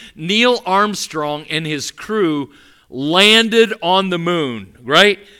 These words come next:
And, and what was his famous statement? "The eagle has landed." What does that mean? It means that the lunar module named the Eagle landed safely on the moon. I mean,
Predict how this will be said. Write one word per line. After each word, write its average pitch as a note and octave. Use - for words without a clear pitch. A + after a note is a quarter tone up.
And, F3+
and F3+
what A#3
was A3+
his G#3
famous A3
statement? A#3
"The F#3+
eagle A#3+
has A3+
landed." F#3+
What F#3+
does G#3+
that A3+
mean? A#3+
It G3+
means G#3+
that F#3+
the E3+
lunar B3
module F#3+
named G3+
the G3+
Eagle F3+
landed G#3+
safely A3
on F#3+
the F3+
moon. D#3
I F#3
mean, F#3+